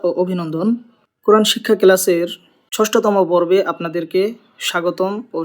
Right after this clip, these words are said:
শুভেচ্ছা। প্রিয় দর্শক, আপনারা যারা এই ক্লাসে নতুন জয়েন করেছেন, তাদের জন্য আমার পরামর্শ হলো, আপনারা প্রথম পর্ব থেকে একদম আজকের পর্ব পর্যন্ত আপনারা ভালো করে পড়ে আসুন, দেখে আসুন,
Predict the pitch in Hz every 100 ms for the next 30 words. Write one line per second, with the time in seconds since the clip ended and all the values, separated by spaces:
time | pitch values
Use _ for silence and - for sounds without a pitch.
0 | 160 165 165 - - - _ _ _ _
1 | - 208 185 180 214 226 - _ _ _
2 | _ - - 208 202 190 190 202 - _
3 | _ - 190 196 196 208 190 180 220 196
4 | 185 180 175 170 196 233 254 _ _ _
5 | _ _ _ _ _ - 190 190 208 196
6 | 196 175 175 185 175 170 160 - 180 180
7 | 208 254 - _ _ - 170 160 170 165
8 | 170 _ _ - 190 - 226 214 185 185
9 | 185 208 254 - _ _ _ 190 180 196
10 | 185 190 262 _ _ _ _ 185 - 240
11 | 202 190 196 196 175 175 165 190 180 170
12 | 165 156 175 185 185 180 175 185 165 -
13 | 214 254 _ 185 180 180 196 170 - 170
14 | 233